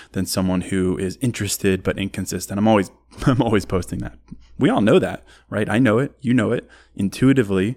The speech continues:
we know it. I won't shut up about it. But <laughs> I think human nature really likes to override that fact.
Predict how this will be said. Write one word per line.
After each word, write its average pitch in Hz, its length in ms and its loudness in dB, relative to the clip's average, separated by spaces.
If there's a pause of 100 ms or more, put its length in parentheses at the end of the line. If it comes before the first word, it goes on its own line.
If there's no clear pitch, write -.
(100)
we 101 140 0
know 92 200 2
it. 127 140 -4 (560)
I - 140 -2
won't 240 200 4
shut 90 140 2
up 90 120 0
about 90 260 -2
it. - 160 -6 (340)
But 92 280 2
<laughs> - 240 -10
I - 160 -4
think - 460 0
human 127 420 2
nature 104 500 2 (720)
really 165 300 2
likes 110 280 2
to - 160 0
override 92 640 2
that - 280 -6
fact. - 440 -6